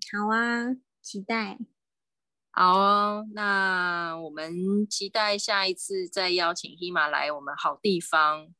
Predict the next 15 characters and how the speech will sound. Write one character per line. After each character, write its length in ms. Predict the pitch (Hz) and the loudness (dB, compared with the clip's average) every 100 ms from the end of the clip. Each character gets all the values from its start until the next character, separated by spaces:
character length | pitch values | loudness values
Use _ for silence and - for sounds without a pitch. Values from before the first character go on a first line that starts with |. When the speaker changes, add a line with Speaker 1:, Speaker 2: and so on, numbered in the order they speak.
| _ _ _ _ | _ _ _ _
Speaker 2:
呃， 240 | - - | -6 -2
一 100 | - | -2
起 220 | 190 - 147 | 0 0 0
来 200 | 147 147 | 0 -2
看 240 | - 175 | -2 -2
看 300 | 196 165 143 | 0 0 0
一 80 | 165 | 0
个 120 | 208 | 2
好 140 | 185 | 2
地 200 | 151 220 | 2 2
方 540 | 202 208 196 196 202 214 _ _ _ _ _ - | 4 6 6 6 0 -8 _ _ _ _ _ -10
上 200 | 233 226 | -2 0
面 160 | 226 | 2
的 100 | 190 | 2
人， 560 | 165 151 143 143 175 | 0 0 -6 -8 -10